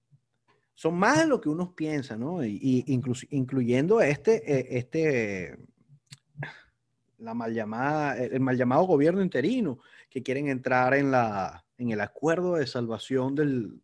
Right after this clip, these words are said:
del chavismo. Este,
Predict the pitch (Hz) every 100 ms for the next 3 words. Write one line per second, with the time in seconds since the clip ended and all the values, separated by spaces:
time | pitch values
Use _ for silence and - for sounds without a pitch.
0 | _ 117 113 117 160 131 120 180 _ _
1 | _ _ _ - _ _ _ _ _ _
2 | _ - 127 117 - 123 113